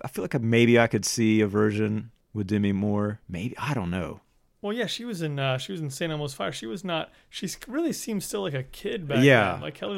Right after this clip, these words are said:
Speaker 2: LeBrock seems a little more mature, I
Speaker 1: For
Speaker 2: guess.
Speaker 1: sure, yeah. Robin Wright, too, yeah, I don't know. Uh, Bill Paxton, I mean, obviously, like, a huge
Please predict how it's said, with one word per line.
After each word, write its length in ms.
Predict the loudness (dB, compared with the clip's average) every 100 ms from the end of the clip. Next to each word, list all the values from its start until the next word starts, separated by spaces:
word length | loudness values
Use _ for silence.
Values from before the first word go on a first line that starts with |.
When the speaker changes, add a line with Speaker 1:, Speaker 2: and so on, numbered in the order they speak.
| -4
Speaker 2:
LeBrock 400 | 0 2 2 -2
seems 280 | -8 -6 -6
a 20 |
little 400 | -6 -6 -8 -12 _ _ _ -12
more 220 | -6 -4
mature, 460 | -6 -6 -4 -2 -2
I 20 |
Speaker 1:
For 140 | -4
Speaker 2:
guess. 60 | -4
Speaker 1:
sure, 300 | 0 0 0
yeah. 280 | 0 0 2
Robin 320 | 0 0 -2
Wright, 240 | -4 -4 -4
too, 260 | -4 0
yeah, 220 | 0 0 -2
I 60 |
don't 200 | -4 -4
know. 240 | -4 -6 -6 -4
Uh, 100 | 2
Bill 200 | 4 6
Paxton, 580 | 6 6 2 -4 -4 -8 -4
I 80 | -2
mean, 160 | 0
obviously, 420 | 0 -2 -4 -8 -6
like, 160 | -6
a 60 | -8
huge 600 | -6 -6 -6 -8 -12